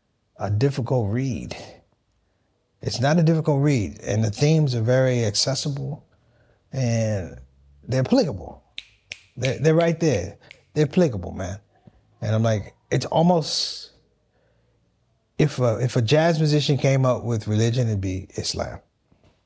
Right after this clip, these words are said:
Because the tonality is there, the, the colors are there, the tones are there, the narrative's there, the story, the climax, the,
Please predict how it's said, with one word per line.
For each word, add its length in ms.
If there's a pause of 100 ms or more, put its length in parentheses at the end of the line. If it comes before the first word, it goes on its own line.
(880)
Because 500
the 100
tonality 720
is 180
there, 420 (500)
the, 120
the 180
colors 520
are 40
there, 280
the 100
tones 480
are 60
there, 400 (400)
the 60
narrative's 640
there, 460 (420)
the 60
story, 580
the 200
climax, 680
the, 200